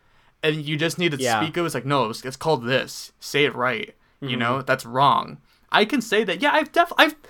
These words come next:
Speaker 1: I've probably said that, done shit like that last week. This last week, I probably s-, burst it out like that to my parents in the, in the slightest reasons. But it's, I think that's,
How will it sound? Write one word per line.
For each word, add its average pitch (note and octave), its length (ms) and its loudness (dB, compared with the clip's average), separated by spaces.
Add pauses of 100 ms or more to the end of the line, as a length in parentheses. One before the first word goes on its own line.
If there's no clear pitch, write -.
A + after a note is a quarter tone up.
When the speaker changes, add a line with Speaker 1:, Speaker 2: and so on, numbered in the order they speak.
(120)
Speaker 1:
I've F3+ 120 2
probably D4 180 6
said - 260 2
that, D3+ 260 0
done G#3+ 200 6
shit A3 160 2
like G3+ 100 0
that G#3 180 2
last D#3+ 340 6
week. D#3+ 440 -2
This D3+ 160 0
last C#3+ 300 0
week, D3 340 -2
I D3 100 2
probably F#3+ 280 2
s-, C#3 160 -12
burst D#3 560 0
it C3+ 80 0
out D#3+ 120 6
like C3+ 140 0
that B2+ 180 -2
to - 80 -10
my A#2+ 140 -4
parents B2+ 540 -4 (420)
in D#3 140 -2
the, C3+ 180 -2 (800)
in D3 140 -4
the C3 80 -4
slightest F#3 920 0 (720)
reasons. B2+ 800 -4 (260)
But - 340 2 (280)
it's, E3+ 380 -4
I D3+ 100 4
think F#3 220 -2
that's, E3+ 220 4